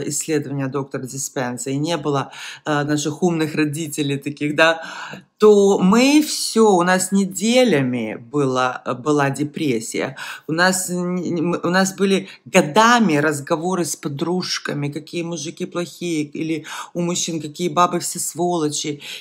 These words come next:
и так далее. Годами. Это, представляете, это временем, это все вот, а, вот укоренилось, это эмоция. Теперь, когда с ним расстается девушка, ну, допустим, если она с ним расстанется,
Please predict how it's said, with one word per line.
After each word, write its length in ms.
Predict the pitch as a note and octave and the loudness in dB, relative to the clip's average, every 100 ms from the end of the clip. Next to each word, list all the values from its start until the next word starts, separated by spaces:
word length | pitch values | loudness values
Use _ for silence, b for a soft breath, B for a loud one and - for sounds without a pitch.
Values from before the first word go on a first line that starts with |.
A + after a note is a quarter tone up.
| B | B
и 80 | |
так 200 | D#3+ E3 | -6 -4
далее. 260 | D#3 D#3+ D3+ | 0 2 2
Годами. 720 | F3 D#3+ D3 F#3 F#3+ F3 C#3 | 2 2 4 4 6 4 2
Это, 180 | D3+ - | -2 -4
представляете, 320 | - B3 A#3+ | -2 0 0
это 160 | E3+ D3 | 0 0
временем, 580 | C#3+ F3+ G#3 G3+ D#3+ | 0 2 2 2 0
это 200 | D3 D3 | 0 -2
все 280 | C#3+ - E3+ | -6 -4 -2
вот, 140 | D3+ D3 | -2 0
а, 340 | D3 D3 C#3+ | 2 2 2
вот 200 | B2+ B2 | -2 -6
укоренилось, 440 | C3 - D3 D3+ C#3 | -10 -6 -4 -2 -4
это 200 | C#3 D3 | 0 2
эмоция. 1000 | D3+ D#3+ F3+ D3+ - - - A#1+ C2 - - B B B B | 2 2 2 0 -2 -8 -6 -6 -8 -10 -14 B B B B
Теперь, 460 | - G3 A3 E3 - | -4 4 6 6 2
когда 500 | D3+ D3+ E3 C#3+ - | -4 2 2 2 -4
с 140 | - | -4
ним 160 | F3+ E3+ | -2 -2
расстается 680 | D3+ - D#3+ D#3 D3 - C3+ | -4 -4 -4 -2 -4 -6 -6
девушка, 640 | G#3 D4+ E4 - C#4+ C4+ | -2 0 -2 -2 0 2
ну, 140 | B3+ | 2
допустим, 580 | A#3 A#3 G3 F#3+ - F3 | 2 0 -4 -6 -4 -4
если 380 | D#3 E3 D3+ E3+ | -2 -2 -4 -2
она 420 | D3+ D3 C3+ C3 - C#3 | 0 2 2 0 -12 -12
с 220 | - - | -6 -2
ним 200 | F3+ E3 C#3+ | 2 4 4
расстанется, 880 | D3 D3 E3 C#3+ C#3 C#3 - - | 2 4 4 6 4 -4 -8 -12